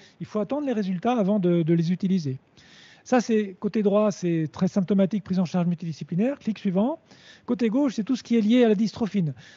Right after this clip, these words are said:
Et plus spécifiquement, donc c'est les traitements qui vont modifier l'expression des gènes. On ne touche pas aux gènes, on touche aux A R N. Gène, c'est A D N. A R N, c'est pas du gène, hein, c'est un peu comme les histoires de vaccins. A R N, ça va servir après à fabriquer la protéine, mais c'est plus du gène.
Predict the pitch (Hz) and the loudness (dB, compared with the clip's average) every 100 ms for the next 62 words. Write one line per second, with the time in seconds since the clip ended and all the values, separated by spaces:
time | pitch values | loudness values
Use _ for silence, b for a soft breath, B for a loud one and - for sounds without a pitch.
0 | B B B _ - 208 220 202 160 233 | B B B _ -4 -2 -2 -4 -6 -6
1 | - 214 196 208 170 170 151 165 - 220 | -2 -2 -2 -2 0 2 2 0 2 4
2 | 226 b b b - 196 247 240 285 247 | 2 b b b -6 -2 -2 0 -2 0
3 | 196 208 233 226 208 - 269 214 269 - | 2 4 4 4 2 2 4 4 2 0
4 | - - 247 - 277 254 220 175 180 135 | -10 -2 0 0 -2 2 2 4 2 2
5 | 120 b b b b b _ - 156 135 | -6 b b b b b _ -4 -2 2
6 | 277 - - 240 220 202 240 277 247 190 | 2 2 4 4 6 4 2 0 -4 -4
7 | 165 240 190 170 240 226 190 160 165 240 | -4 -4 -4 -2 0 2 0 -2 -2 -2
8 | 247 - 202 208 220 214 262 277 b b | -2 2 2 4 4 4 2 -4 b b
9 | b - 190 190 262 - 175 233 247 214 | b -2 0 0 -2 -4 -2 0 0 2
10 | 190 151 147 160 156 226 202 190 170 147 | 2 0 -4 -4 -4 -2 0 0 0 0
11 | 202 165 185 - 160 B B B B 170 | 0 0 0 -2 -8 B B B B -2
12 | 165 262 240 190 165 214 208 214 185 - | 0 0 2 0 2 0 2 2 2 2
13 | 190 151 - 165 170 165 - 156 185 262 | 2 2 0 -2 0 -2 -2 -2 0 0
14 | 190 165 214 196 185 156 131 | -2 -4 -4 -2 0 0 -2